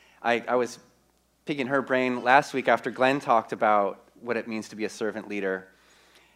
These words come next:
Um, and sh-, I asked her, you know, "What, Nellie, what did you get out of, what did you get out of that?" And she made the point, she's like, "It was really good. I,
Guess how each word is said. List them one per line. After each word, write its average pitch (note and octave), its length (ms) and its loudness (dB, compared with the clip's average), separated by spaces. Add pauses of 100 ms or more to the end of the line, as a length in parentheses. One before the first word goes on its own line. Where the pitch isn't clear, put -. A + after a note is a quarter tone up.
(120)
Um, F#2+ 460 -6 (680)
and G#2 420 -4 (420)
sh-, - 180 -16
I B2 120 2
asked A#2+ 240 -2
her, - 100 -14
you A2+ 80 -8
know, G2 120 -8
"What, A#2+ 280 -8
Nellie, B2 240 0
what B2 100 -2
did A2 140 -6
you G#2 60 -10
get G#2 180 -4
out F#2+ 140 -2
of, F2 140 -14 (380)
what A2+ 80 -8
did A2 140 -12
you A2 60 -10
get G2+ 180 -2
out F#2+ 120 -2
of F2 80 -8
that?" E2 220 -8 (960)
And A2+ 80 -8
she - 140 -6
made C3+ 220 -2
the A#2+ 60 -4
point, A2+ 400 -4 (100)
she's A#2 180 -14
like, A2 180 -2
"It B2 40 -2
was A#2 160 -6
really F3 200 -4
good. C3 440 0 (680)
I, A#2+ 120 -8